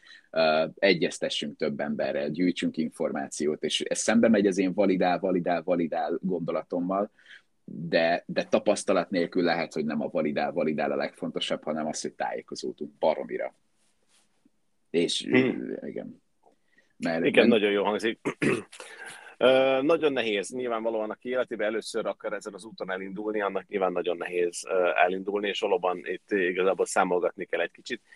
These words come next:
Speaker 2: de valóban a validálás, az, ugye az, hogy beleugorjunk, az, ö, a-, az is nagyon fontos. Nagyon nehéz olyan embereket találni itthon szerintem, akik, ö, csinálták, jól csinálták, még mindig csinálják, ö, és szóba állnak velünk. Tehát, hogy alapvetően, aki,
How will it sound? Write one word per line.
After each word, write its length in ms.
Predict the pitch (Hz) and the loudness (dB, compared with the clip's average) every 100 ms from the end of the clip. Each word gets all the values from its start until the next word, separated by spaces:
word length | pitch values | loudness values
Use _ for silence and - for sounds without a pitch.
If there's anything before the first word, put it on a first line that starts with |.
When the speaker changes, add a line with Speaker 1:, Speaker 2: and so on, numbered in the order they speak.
| - - | -20 -4
Speaker 2:
de 120 | 107 | 2
valóban 340 | 104 104 98 | 4 4 4
a 40 | 101 | 6
validálás, 680 | 98 95 92 90 90 92 110 | 6 6 6 6 6 2 -2
az, 240 | 95 - | -4 -6
ugye 240 | 80 92 | -6 -2
az, 160 | 90 - | -4 -4
hogy 100 | 98 | -8
beleugorjunk, 720 | 92 92 87 95 92 95 98 | -4 -2 -4 -4 -6 -6 -6
az, 260 | 98 98 87 | -6 -6 -6
ö, 480 | 78 90 90 87 90 69 | -6 -4 -4 -4 -6 -4
a-, 280 | 80 50 | -4 -2
az 120 | 92 90 | -4 -4
is 120 | - | -8
nagyon 220 | 95 92 | -6 -6
fontos. 300 | 101 95 90 | -8 -8 -8
Nagyon 220 | 113 107 | -4 -4
nehéz 280 | 98 90 87 | -4 -6 -8
olyan 140 | 92 90 | -8 -8
embereket 360 | 90 85 90 - | -8 -8 -8 -6
találni 320 | 90 82 82 | -4 -4 -8
itthon 220 | - 85 | -12 -14
szerintem, 400 | - 85 85 90 | -12 -12 -12 -16
akik, 220 | 85 87 - | -14 -16 -10
ö, 240 | 82 85 | -6 -6
csinálták, 760 | - 107 110 107 117 107 - - | -4 -2 0 2 2 2 0 -14
jól 260 | 98 87 90 | -8 -6 -4
csinálták, 680 | - 113 110 - 113 110 - | -4 -2 -2 -2 0 -2 -4
még 180 | 90 | -6
mindig 280 | 85 95 104 | -4 -6 -6
csinálják, 580 | - 110 104 110 107 - - 87 85 80 | -4 0 2 2 0 -4 -8 -4 -2 -2
ö, 160 | 85 | -2
és 280 | 80 - - | -4 -6 -10
szóba 340 | - - 101 82 | -10 -4 0 2
állnak 240 | 76 76 | 0 -2
velünk. 300 | 95 78 73 - | -2 -4 -6 -8
Tehát, 180 | 80 82 | -8 -6
hogy 100 | 95 | -2
alapvetően, 440 | 95 90 101 95 | 0 -2 -4 -2
aki, 320 | 87 - 95 | -4 -4 -8